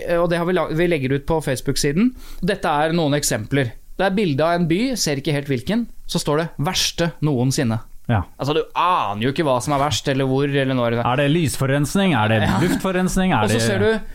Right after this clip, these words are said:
Speaker 1: og så ser du et bilde av en håndballspiller, og så står det «klar beskjed». Ok.
Speaker 2: Klar beskjed, ja.
Speaker 1: Klar beskjed.
Speaker 2: Er du inne i laget? Er du ute i laget? Skal du ha barn?
Speaker 1: Og så står det bilde av en annen, eh, en, en fotballspiller.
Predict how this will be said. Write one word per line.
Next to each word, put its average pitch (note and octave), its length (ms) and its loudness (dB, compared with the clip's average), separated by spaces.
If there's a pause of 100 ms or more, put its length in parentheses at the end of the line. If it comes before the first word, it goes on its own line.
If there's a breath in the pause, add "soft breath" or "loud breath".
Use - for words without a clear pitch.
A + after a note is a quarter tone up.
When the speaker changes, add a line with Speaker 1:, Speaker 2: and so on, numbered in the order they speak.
(140 loud breath)
Speaker 1:
og F#3 80 2
så G#3 80 2
ser F#3+ 160 2
du F#3+ 60 2
et F#3 80 0
bilde E3+ 180 2
av E3 100 2
en D#3+ 100 2
håndballspiller, F3 540 0
og F#3 100 0
så G3 60 2
står F3 200 0
det D#3+ 120 -2 (160)
«klar F#3 300 0
beskjed». D#3+ 340 0 (1000)
Ok. F#3+ 160 -2 (580)
Speaker 2:
Klar A2 220 2
beskjed, B2+ 220 0
ja. A2 120 2 (260 loud breath)
Speaker 1:
Klar D3+ 140 0
beskjed. C3+ 180 2
Speaker 2:
Er - 20 0
du C3 240 0
inne C3+ 200 4
i A#2 40 4
laget? C3+ 300 2
Er A#2+ 100 2
du - 20 -4 (100)
ute B2+ 100 0
i B2+ 40 2
laget? D3 280 2
Skal C3+ 140 -2
du A#2+ 60 2
ha A2+ 60 2
barn? D#3+ 380 2 (400)
Speaker 1:
Og F#3 80 2
så F#3 120 0
står F#3 260 0
det F#3+ 100 0
bilde F3 180 2
av E3+ 140 2
en F3+ 100 0
annen, D#3+ 360 2
eh, F3+ 380 0
en, E3 120 2
en D#3+ 120 2
fotballspiller. D3+ 680 0